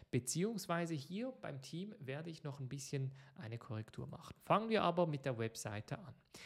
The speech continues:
Ich bin auf theta token punkt org und was Theta eigentlich macht, ist Next Generation Video Delivery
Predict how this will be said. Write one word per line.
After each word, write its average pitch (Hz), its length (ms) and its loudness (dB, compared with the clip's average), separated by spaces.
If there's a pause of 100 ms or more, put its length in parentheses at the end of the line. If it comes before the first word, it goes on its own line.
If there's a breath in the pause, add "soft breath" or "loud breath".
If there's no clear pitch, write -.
(200 loud breath)
Ich - 100 -20
bin 147 140 2
auf 156 200 2 (160)
theta 165 320 2
token 147 500 0
punkt 110 360 -2
org 190 360 6 (460 loud breath)
und 139 400 4 (400)
was 147 340 2
Theta 156 280 0
eigentlich 120 340 -2
macht, 127 340 -2
ist - 180 -6
Next 131 280 -4
Generation 110 580 -2
Video 110 260 2
Delivery 107 600 0